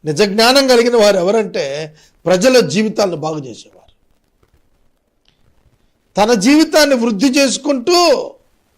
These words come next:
తాను పొందిన ఇంప్రూవ్‌మెంట్ ద్వారా ఇతరుల ఇంప్రూవ్‌మెంట్‌ను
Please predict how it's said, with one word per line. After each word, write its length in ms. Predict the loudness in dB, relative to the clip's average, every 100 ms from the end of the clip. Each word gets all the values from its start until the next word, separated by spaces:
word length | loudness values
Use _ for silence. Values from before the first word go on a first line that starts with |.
| _ _ _ _ _ _ _ _ _ _ _ _ _ _ _ _ _
తాను 320 | -2 0 2 0
పొందిన 440 | 2 0 2 2
ఇంప్రూవ్‌మెంట్ 760 | 0 -2 -4 0 2 2 0 0
ద్వారా 280 | 0 2 2
ఇతరుల 420 | 0 -2 0 0
ఇంప్రూవ్‌మెంట్‌ను 840 | 0 -4 -4 -2 -2 -6 -8 -10